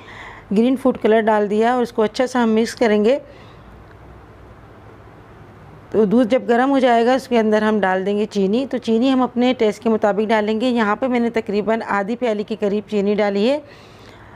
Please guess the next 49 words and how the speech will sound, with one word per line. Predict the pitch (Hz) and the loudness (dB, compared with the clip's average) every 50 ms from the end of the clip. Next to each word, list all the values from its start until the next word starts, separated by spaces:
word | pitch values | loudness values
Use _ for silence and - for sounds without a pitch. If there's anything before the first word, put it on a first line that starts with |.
| - - - - - - - - | -20 -20 -20 -20 -20 -10 -4 -2
आप | 202 214 226 - | -2 -2 -2 -2
चाहें | - 254 240 247 247 | -2 0 0 0 -2
तो | - 262 | -4 -4
कम | 254 - 233 233 233 | -2 0 0 0 2
या | 240 240 | 0 0
ज़्यादा | 226 233 196 190 196 220 | 0 0 0 0 -2 -2
कर | 214 240 233 | -2 -4 -4
सकते | 196 - 226 220 - 240 | -2 -4 -6 -2 -2 0
हैं, | 233 247 240 | 0 0 0
क्योंकि | 240 240 233 247 226 | -2 -2 -2 -2 -2
बाज़ | 196 202 202 202 196 | 0 0 0 0 0
लोग | 196 214 214 208 208 - - | 0 0 -2 -2 -2 -2 0
थोड़ा | 214 202 202 208 208 | 2 2 2 2 2
मीठा | 202 202 190 220 226 226 | 0 0 0 0 0 0
ज़्यादा | 208 202 185 185 208 226 | 0 0 0 0 0 -2
खाना | 226 226 214 214 214 | 0 0 -2 -2 -2
पसंद | 214 220 196 214 214 202 | -4 -4 -2 -2 -2 0
करते | - 220 - - - 220 | -2 -4 -4 -4 -4 -2
हैं, | 220 | 0
मगर | 233 226 190 214 208 | 0 0 2 0 2
मैं | 208 208 208 | 2 0 0
नॉर्मल | 196 196 185 185 185 202 220 233 247 233 226 - - - - - - - - | 2 2 2 2 2 2 2 0 0 0 -4 -8 -18 -20 -20 -20 -12 -4 0
मीठा | 220 220 202 226 233 | 0 2 2 2 0
खाती | 226 226 220 214 - - 226 | 0 0 -2 -2 -2 -2 -2
हूँ। | 247 277 320 - | -2 -4 -6 -6
तो | - - | -4 -2
मैंने | 220 214 214 214 226 | 0 0 2 2 0
यहाँ | 226 220 208 190 | 0 0 -2 -2
पर | - 240 240 233 | -2 -4 -4 -2
आधी | - - 196 196 214 240 | -2 -2 -2 -2 -4 -4
प्याली | 226 226 202 190 196 202 | -4 -2 -2 -2 -2 -2
डाली | 202 196 196 196 214 226 | -2 -2 -2 -2 0 0
है | 262 277 | 0 0
एक | 262 220 220 202 214 | 0 -2 -2 -2 -2
लीटर | 214 208 208 202 202 202 | -2 -2 -2 -2 -2 -2
में। | 214 247 302 311 - - - - - - - - - - - - - - - - - - - | -2 -2 -4 -8 -12 -20 -20 -20 -20 -20 -20 -20 -20 -20 -20 -20 -20 -20 -20 -20 -8 -4 -2
और | 220 233 240 | 0 0 -2
इसको | 233 - - 302 | -2 -2 -4 -2
थिक | 302 - 294 302 | -2 -4 -4 -2
करने | - 302 277 285 285 | -2 -2 0 -2 -2
के | 285 285 285 | -2 -2 0
लिए | 262 285 285 | 0 0 2
हम | 269 262 262 269 269 | 2 0 0 0 2
यहाँ | 269 254 247 226 | 2 2 0 0
पर, | - - 247 247 247 247 247 240 | 0 -2 -2 0 0 -2 -2 -4
अ, | - - - - 208 208 | -6 -6 -2 0 0 0
इस्तेमाल | 208 208 - 220 202 202 202 208 | 0 -2 -2 -2 0 0 0 0
करेंगे | 202 - 226 208 208 214 226 240 | 0 0 0 0 0 0 -2 -2
कॉर्नफ्लोर। | - - - 190 180 196 208 - 240 226 220 226 240 233 | -2 -2 -2 -2 0 -2 -2 -2 0 2 2 2 0 -2